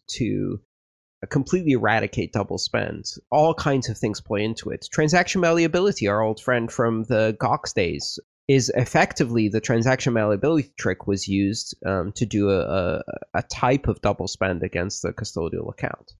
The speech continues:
Um, so these are, uh,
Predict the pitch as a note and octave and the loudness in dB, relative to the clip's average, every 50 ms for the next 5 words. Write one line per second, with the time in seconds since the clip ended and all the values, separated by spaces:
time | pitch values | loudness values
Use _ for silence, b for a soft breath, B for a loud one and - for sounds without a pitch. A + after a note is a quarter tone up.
0 | _ _ _ _ _ _ _ _ _ _ _ - A2 A2+ A2+ A2 A2+ A2+ A2+ A#2 | _ _ _ _ _ _ _ _ _ _ _ -2 0 2 2 2 2 0 -2 -2
1 | - - D3 C#3 C3+ B2+ - - _ _ _ _ _ _ _ _ _ _ _ _ | 2 2 4 4 4 4 2 -4 _ _ _ _ _ _ _ _ _ _ _ _
2 | _ _ _ C3+ D#3 F3+ F#3+ - G3+ D3+ C3+ B2+ B2 B2 B2 B2 A#2 - - _ | _ _ _ 0 2 2 4 4 4 4 4 4 4 4 4 2 0 -2 -6 _
3 | _ _ _ _ - G#2 G2 F#2 F#2 F2+ | _ _ _ _ -4 -2 -2 -2 -4 -4